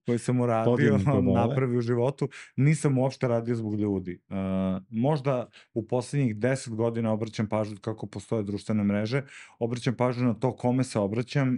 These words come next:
Speaker 1: i na koji način i kako će to da, e, izazove efekat, jer, e, kada, znaš i sam, kada radimo, kada pravimo modni editorijal, to je jedno, kada radimo beauty, make-up, to je drugo, kada radimo
Speaker 2: Da, po
Speaker 1: neku
Speaker 2: klijentu
Speaker 1: narodnu,
Speaker 2: se, da.
Speaker 1: neku, neku narodnu izvođačicu,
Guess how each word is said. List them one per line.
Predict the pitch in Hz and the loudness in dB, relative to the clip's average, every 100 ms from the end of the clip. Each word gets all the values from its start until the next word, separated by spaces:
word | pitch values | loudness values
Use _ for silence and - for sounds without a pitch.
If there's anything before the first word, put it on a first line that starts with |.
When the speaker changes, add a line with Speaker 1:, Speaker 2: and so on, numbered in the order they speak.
| - | 0
Speaker 1:
i | 123 113 | 0 2
na | 110 | 0
koji | - 120 120 | 0 0 2
način | 117 117 - 123 | 2 0 0 -2
i | 107 | 0
kako | 117 113 120 | -2 -4 -6
će | - | -8
to | 98 117 101 - - _ | -4 -4 -4 -12 -20 _
da, | 110 120 113 113 110 104 104 104 | -2 0 0 -2 -4 -2 0 -2
e, | |
izazove | 110 101 107 107 107 | -4 -4 -4 -2 -2
efekat, | 98 123 120 107 113 | -4 -4 -4 -6 -2
jer, | 113 101 | 0 0
e, | 113 117 104 98 | -4 -2 0 0
kada, | 92 104 104 101 95 | -2 -2 0 0 -4
znaš | 104 117 110 | -4 -4 -4
i | 104 | -6
sam, | - 110 95 | -4 -4 -2
kada | 95 98 | -2 0
radimo, | 101 110 117 117 110 - - _ | 0 0 0 0 -2 -8 -20 _
kada | - 107 104 | -4 -2 0
pravimo | 110 110 110 | 0 0 2
modni | 101 104 107 117 120 | 2 2 0 0 -2
editorijal, | 110 104 113 117 107 | -2 -4 -2 -2 -4
to | - 107 | -4 -2
je | |
jedno, | 104 101 101 | -2 -2 -4
kada | 98 107 | -4 -2
radimo | 113 110 | -2 -2
beauty, | 98 110 120 - 104 | 0 0 0 -2 0
make-up, | 110 101 113 107 - - - _ | 0 0 0 -2 -4 -20 -20 _
to | 117 | -4
je | |
drugo, | 101 107 110 104 | -2 -2 -2 -4
kada | - 101 104 101 | -4 -2 0 0
radimo | 101 104 113 113 104 - | 0 -2 -2 0 0 -2
Speaker 2:
Da, | 185 156 | 2 4
po | |
Speaker 1:
neku | 117 120 | 4 2
Speaker 2:
klijentu | 131 131 | 4 6
Speaker 1:
narodnu, | 127 127 135 110 95 | 8 6 6 4 4
Speaker 2:
se, | 113 101 | 2 2
da. | 110 | 4
Speaker 1:
neku, | 131 127 92 131 127 | 4 4 2 2 2
neku | 123 117 | 2 2
narodnu | 123 110 117 123 | 2 2 2 0
izvođačicu, | 110 117 117 107 117 - | 0 0 0 0 -10 -4